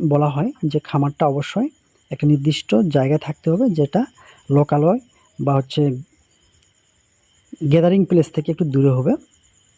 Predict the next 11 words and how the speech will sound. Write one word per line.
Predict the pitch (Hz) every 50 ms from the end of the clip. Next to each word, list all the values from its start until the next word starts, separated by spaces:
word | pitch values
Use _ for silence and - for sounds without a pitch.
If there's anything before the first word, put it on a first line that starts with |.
| _ _ _ _ _ _ _ _
এটা | 180 165 139 120
একটা | - -
বিষয়। | 110 104 - - 139 123 - _ _ - - - - _ - - - - - - _ _ - - - _ - - - - _ -
এই | 165 156
চারটা | - - - 156 - _ 185
বিষয় | 180 185 - - 214 277 311 - - _ _ _ _ _ _ _ _ _ _ _ _ -
এবং | 175 160 170 165 190 262 - - _ _ - -
আবাসনের | - 147 156 170 165 - - 208 202
ক্ষেত্রে | 202 - 196 180 - _ - - 294 330 320 - _ _ _ _ _ _ _ _ _ _ _ _ _ _ _ _ _ _ _ _ _ _ _ _ _ _ _ _
কোন | - 202 208 208 220 202 - _ -
পদ্ধতিতে | 160 160 147 135 131 160 180 175 226 175 - 160 170